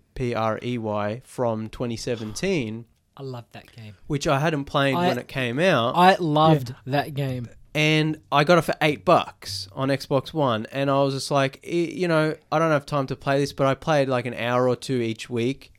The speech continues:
Speaker 1: And it took me twenty-six hours to finish or whatever over, you know, weeks. But eventually I finished it and I had problems with it. I didn't love it as much as you, Nathan, but I won't go into it. But I just,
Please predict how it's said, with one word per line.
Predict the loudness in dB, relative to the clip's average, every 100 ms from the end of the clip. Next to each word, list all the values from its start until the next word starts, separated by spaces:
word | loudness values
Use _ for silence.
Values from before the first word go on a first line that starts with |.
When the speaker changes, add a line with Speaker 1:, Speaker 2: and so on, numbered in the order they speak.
| -20 -20 _ -18 -6
Speaker 1:
And | -6
it | -4
took | -6 -2
me | 0 0 -4 _ _ _
twenty-six | -8 -4 -2 -4 -6 -8 -6 -6 -6 -10 -10 -4
hours | 0 0 0 -6
to | -10
finish | -6 -6 -6 -4
or |
whatever | -2 0 0 -2 -4 _ _ _ 0
over, | 2 4 2 2
you | 0
know, | -2 -2
weeks. | 2 2 2 -6 -18 _ _ _ _ _
But | 2 2
eventually | 2 0 0 -2
I |
finished | -2 -6 -4 -4
it | -4
and | 0
I | 2
had | 2 0 -6 _ _ _ _ 0
problems | 4 6 4 -2
with | -2 0
it. | 0 0 -4 -4
I | 0
didn't | 0 0
love | 2 4 4
it | 2
as | 0
much | -2 -2 -6
as | -6
you, | -6 -2
Nathan, | -2 -4 -6 -2
but | 2 4 2 _ _ _ _ _ _ 0
I | 2
won't | 4
go | 4 4
into | 2 0 0
it. | 0 2
But | 2 2 _ _ _ _ _ 0
I | 2
just, | 2 -4